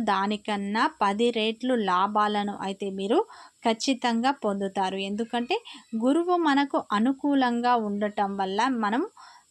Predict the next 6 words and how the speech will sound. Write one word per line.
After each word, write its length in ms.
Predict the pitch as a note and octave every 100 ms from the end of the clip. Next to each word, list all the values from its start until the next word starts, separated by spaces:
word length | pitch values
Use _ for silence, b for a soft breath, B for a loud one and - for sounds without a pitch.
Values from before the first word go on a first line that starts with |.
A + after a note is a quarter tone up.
| -
మంచి 340 | A3 C4+ F4+
ఫలితాలనే 800 | F4 A3+ G3+ G#3 G#3 G#3+ G#3+ A3+ A#3+
పొందుతాము 680 | G#3+ F#3+ F#3+ F#3+ F#3 F#3+ F#3
అని 220 | F3+ A#3
మనం 280 | C4+ G#3 C4+
ఖచ్చితంగా 680 | A#3+ F#3 - - F#3 G3+